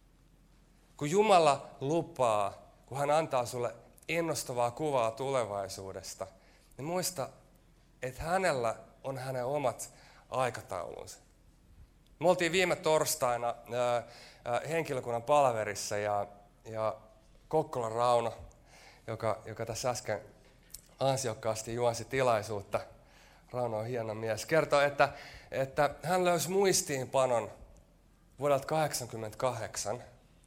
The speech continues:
kaksikymmentäkahdeksan vuotta sitten. Ää, muistiinpano, jossa hän oli kirjoittanut, että, että, ää, ää, seurakunnasta,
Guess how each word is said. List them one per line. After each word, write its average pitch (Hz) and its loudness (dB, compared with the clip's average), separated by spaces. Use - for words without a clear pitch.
kaksikymmentäkahdeksan 151 -4
vuotta 107 -8
sitten. - -8
Ää, 110 0
muistiinpano, 135 0
jossa 117 -6
hän 127 -4
oli 123 -2
kirjoittanut, 117 -4
että, 104 -6
että, 120 -4
ää, 110 -2
ää, 104 -2
seurakunnasta, 143 2